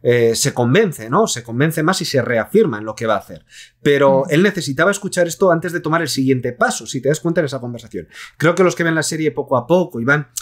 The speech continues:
Speaker 1: fijándose en esos detalles, entienden por qué la serie tiene que llevar un ritmo y no se
Speaker 2: Mm.
Speaker 1: hace todo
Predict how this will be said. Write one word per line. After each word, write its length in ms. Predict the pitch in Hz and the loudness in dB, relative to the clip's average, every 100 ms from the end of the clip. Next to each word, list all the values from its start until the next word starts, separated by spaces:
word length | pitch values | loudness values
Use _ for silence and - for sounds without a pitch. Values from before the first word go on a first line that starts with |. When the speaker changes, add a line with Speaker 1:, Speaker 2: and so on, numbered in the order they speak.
| - | -6
Speaker 1:
fijándose 500 | 147 156 151 147 147 | -2 0 0 -2 0
en 120 | 139 | -2
esos 180 | 147 160 | -2 -4
detalles, 520 | 160 - 151 190 - _ _ | -2 0 2 2 0 _ _
entienden 420 | 151 139 160 185 | -2 2 2 2
por 140 | 175 165 | 2 0
qué 300 | 175 175 _ _ _ _ - | -2 -6 _ _ _ _ -2
la 180 | 156 160 | 2 2
serie 220 | 175 175 | 4 2
tiene 160 | 170 151 | 2 -2
que 60 | |
llevar 160 | 160 156 | 2 2
un 120 | 151 | 0
ritmo 420 | 147 147 180 196 - _ | -2 0 2 2 -2 _
y 120 | 139 | 2
no 140 | 139 175 | 2 4
se 140 | 180 | 2
Speaker 2:
Mm. 40 | |
Speaker 1:
hace 200 | 165 170 | 2 0
todo 480 | 143 160 147 143 127 | 0 2 4 2 0